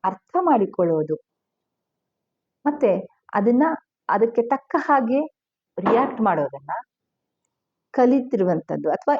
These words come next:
ಆಗ್ಲೇ ಇರುವಂತಹ ಬುದ್ಧಿವಂತಿಕೆನೆ ಬುದ್ಧಿವಂತ-, ಆ ಭಾವನಾತ್ಮಕ ಬುದ್ಧಿವಂತಿಕೆ. ಅಂದ್ರೆ, first of all ನಿಮ್ಮ ಭಾವನೆಗಳು ನಿಮ್ಗೆ ಅರ್ಥ ಆಗ್ಬೇಕು. ಆ ಅರ್ಥ ಆಗಿದ್ದ ಭಾವನೆಗಳನ್ನ ವ್ಯಕ್ತಪಡಿಸೋದಕ್ಕೂ, ಯಾರು ವ್ಯಕ್ತಪಡಿಸಿರ್ತಾರಲ್ಲ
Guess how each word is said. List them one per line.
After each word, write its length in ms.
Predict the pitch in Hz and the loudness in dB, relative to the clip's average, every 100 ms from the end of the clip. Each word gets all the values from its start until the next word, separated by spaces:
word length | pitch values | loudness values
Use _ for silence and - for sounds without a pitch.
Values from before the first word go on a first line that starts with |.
| - | 0
ಆಗ್ಲೇ 440 | 196 214 254 208 | 0 2 0 2
ಇರುವಂತಹ 580 | 214 220 240 226 214 196 214 | 2 4 2 2 -2 -2 -4
ಬುದ್ಧಿವಂತಿಕೆನೆ 920 | 175 180 175 233 226 190 _ 185 208 294 _ _ _ _ - | -2 -4 0 0 0 -4 _ -6 -4 -6 _ _ _ _ -4
ಬುದ್ಧಿವಂತ-, 440 | 180 160 151 - - | -4 -2 -6 -4 -4
ಆ 120 | 165 | -2
ಭಾವನಾತ್ಮಕ 680 | 156 180 202 190 - 156 - 254 - | -2 0 0 -2 -4 -10 -6 -6 -4
ಬುದ್ಧಿವಂತಿಕೆ. 540 | 175 156 143 - _ - _ _ _ _ _ | -6 -4 -8 -10 _ -20 _ _ _ _ _
ಅಂದ್ರೆ, 320 | 175 196 226 277 - _ _ - | -2 0 0 -2 -8 _ _ -6
first 280 | 185 - 240 | -6 0 0
of 40 | |
all 280 | 247 277 285 | 2 4 4
ನಿಮ್ಮ 200 | 247 277 320 | 6 4 4
ಭಾವನೆಗಳು 480 | 277 302 311 311 320 | 2 2 4 2 -2
ನಿಮ್ಗೆ 260 | 311 247 | -2 -2
ಅರ್ಥ 240 | 185 - 185 | -2 -2 -4
ಆಗ್ಬೇಕು. 560 | 156 156 151 208 277 - _ _ - | -2 -4 -2 0 0 -2 _ _ -4
ಆ 200 | 202 - | -2 0
ಅರ್ಥ 280 | 202 196 - 285 | -2 -4 0 2
ಆಗಿದ್ದ 420 | 262 262 262 269 262 | 2 2 2 0 2
ಭಾವನೆಗಳನ್ನ 880 | 170 185 214 262 294 285 277 269 285 349 - _ _ _ | 0 2 2 4 2 4 2 2 0 -2 -4 _ _ _
ವ್ಯಕ್ತಪಡಿಸೋದಕ್ಕೂ, 1300 | 190 196 - 196 277 262 - 277 285 _ 330 370 - | -2 -2 -2 0 0 0 2 2 2 _ 0 0 0
ಯಾರು 260 | 196 220 | 2 4
ವ್ಯಕ್ತಪಡಿಸಿರ್ತಾರಲ್ಲ 1080 | 254 220 - 254 247 233 269 254 247 247 247 | 4 2 0 0 0 0 -2 0 2 4 4